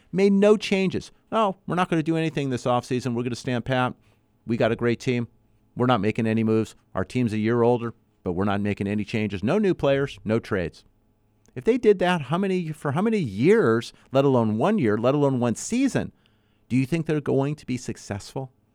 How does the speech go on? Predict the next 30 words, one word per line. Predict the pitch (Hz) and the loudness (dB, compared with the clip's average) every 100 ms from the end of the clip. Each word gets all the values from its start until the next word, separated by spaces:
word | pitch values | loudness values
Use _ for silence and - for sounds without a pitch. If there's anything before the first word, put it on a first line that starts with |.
| _ _ _ _ - | _ _ _ _ -6
You | 127 | -2
need | 123 139 | 0 -2
to | 143 | -4
keep | 151 135 135 | -8 -8 -8
your | 123 - | -8 -4
eyes | 107 110 113 | -2 0 0
open. | 113 104 80 76 _ - | 0 0 -4 -8 _ -4
That | 107 107 | -2 -2
is | 117 101 | -6 -4
what | 113 104 | -2 -2
we | 110 101 | -2 -4
want | 104 98 | -4 -6
to | 92 | -6
do | 98 | -8
for | - 92 | -6 -6
you | 101 92 | -4 -6
here | - 147 113 82 - _ _ | -4 0 0 0 -6 _ _
at | 101 85 | -8 -6
Your | 90 101 85 82 _ | -2 -2 -2 -6 _
Real | 85 76 | -10 -8
Estate | 80 - 87 | -8 -6 -4
Life. | 98 101 80 - - - | 0 0 0 -6 -16 -4
I'm | 110 | 0
Mike | 110 110 120 | 2 0 0
Harris, | 113 113 | 0 0
C | - 165 | -2 -4
E | 131 104 | 0 0
O | |
of | 80 | 0
United | 90 90 95 92 | -2 -2 -2 -4